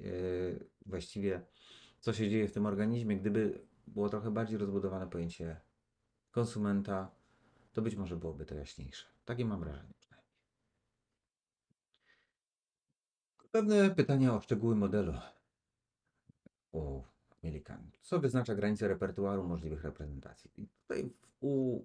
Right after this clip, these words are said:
u Snorfów widzimy, że te granice są jakieś takie dziwne, niejasne, takie, chciałoby się powiedzieć, sztuczne. E,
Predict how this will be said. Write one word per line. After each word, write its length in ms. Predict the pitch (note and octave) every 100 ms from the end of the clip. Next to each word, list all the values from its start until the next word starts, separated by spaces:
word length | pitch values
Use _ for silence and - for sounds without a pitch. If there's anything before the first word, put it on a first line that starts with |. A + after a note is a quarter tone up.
| -
u 280 | A2 A2 A2 _ _ - _ _ _ _ -
Snorfów 600 | - D#3 G#3 G2+ E2+ -
widzimy, 360 | G2 F#2+ - A2
że 140 | F#2+
te 300 | - A2 A2
granice 520 | G#2 G2 F#2+ C3 B2
są 140 | - A2+
jakieś 280 | A2+ A2+ -
takie 260 | - G2
dziwne, 580 | D#2 D2+ C#2+ C#2 D2 C#2+ E2
niejasne, 720 | F2 F2+ F#2 - _ - -
takie, 300 | - - -
chciałoby 320 | - F#2 F2
się 100 | -
powiedzieć, 520 | F2 E2+ E2 D#2+ - _ _ _ _ _ -
sztuczne. 500 | - - - - - _ _ _ _ _ _ _ _ _ _ _ _ _ -
E, 400 | E2+ E2 D#2